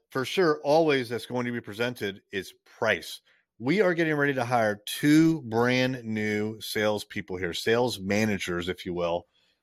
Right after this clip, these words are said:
They'll be managing their own work and their own pipeline. They're actually getting the title of sales manager.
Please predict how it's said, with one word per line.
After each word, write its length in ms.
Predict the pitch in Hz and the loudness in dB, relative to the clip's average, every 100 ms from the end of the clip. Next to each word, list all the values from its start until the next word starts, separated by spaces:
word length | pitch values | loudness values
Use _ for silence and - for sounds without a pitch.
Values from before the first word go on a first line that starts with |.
| _ | _
They'll 120 | 95 | 0
be 80 | 101 | 2
managing 640 | 104 110 117 113 120 123 110 | 4 4 4 4 4 4 2
their 240 | 92 87 | 2 4
own 260 | 101 131 127 | 4 6 8
work 360 | 117 117 117 | 8 6 2
and 120 | 95 | -2
their 120 | 92 92 | 0 2
own 140 | 113 | 0
pipeline. 680 | 113 107 104 107 101 101 104 _ | 2 0 0 -2 0 -2 -6 _
They're 120 | 92 | 2
actually 300 | 98 110 110 | 4 4 2
getting 140 | 107 107 | 0 0
the 60 | |
title 320 | 107 113 104 95 | 2 4 4 2
of 80 | |
sales 260 | - 107 104 | 0 0 2
manager. 500 | 95 92 87 92 | 0 0 0 0